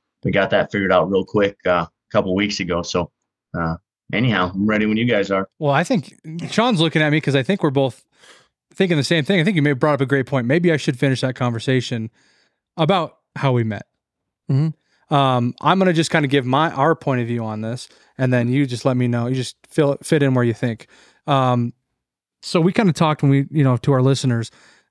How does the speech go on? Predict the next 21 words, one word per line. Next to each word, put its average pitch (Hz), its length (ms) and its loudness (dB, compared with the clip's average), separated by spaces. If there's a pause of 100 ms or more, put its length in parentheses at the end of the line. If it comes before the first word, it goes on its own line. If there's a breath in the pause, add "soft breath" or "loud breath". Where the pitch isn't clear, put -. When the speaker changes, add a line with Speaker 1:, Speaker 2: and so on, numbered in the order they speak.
(120)
Speaker 2:
um, 113 500 -4 (720)
a 175 60 -8
couple 190 220 2
months 175 220 2
ago, 131 140 -2 (540)
excuse 139 280 -8
me, 117 100 -10
a 135 80 -8
couple 185 240 0
months 185 220 0
ago, 147 300 2
<laughs> - 800 -2 (1040 soft breath)
I'm 139 80 -4
gonna 127 80 2
need 123 120 2
a 117 40 0
drink 123 260 0
here 120 80 -4
in 123 80 -4
a 143 40 -8
second. - 320 -6